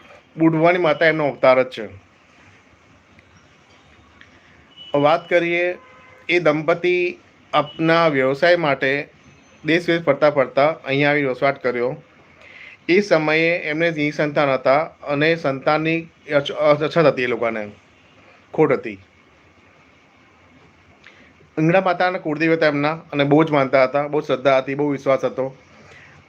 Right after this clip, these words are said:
હંમેશા આપના કુળદેવી પર શ્રદ્ધા વિશ્વાસ હોવો જોઈએ. જેટલા કામ કુળદેવી અને પિતૃ કરશે એટલું કામ કોઈ નહીં કરે જલ્દી.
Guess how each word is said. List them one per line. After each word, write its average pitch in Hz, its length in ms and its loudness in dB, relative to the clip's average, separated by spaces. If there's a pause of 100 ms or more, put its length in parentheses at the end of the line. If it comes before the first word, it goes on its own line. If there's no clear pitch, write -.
હંમેશા 170 440 4
આપના 160 480 0
કુળદેવી 147 400 -4
પર 147 200 -2
શ્રદ્ધા 143 240 -2
વિશ્વાસ 143 340 0
હોવો 127 160 -2
જોઈએ. 131 400 -2 (920)
જેટલા 143 400 2
કામ 170 440 -2 (260)
કુળદેવી 151 480 2
અને 160 140 0
પિતૃ 147 320 -6
કરશે 139 280 -2
એટલું 143 160 -4
કામ 143 140 2
કોઈ 139 180 -4
નહીં 120 140 -6
કરે 107 220 -10
જલ્દી. 104 380 -16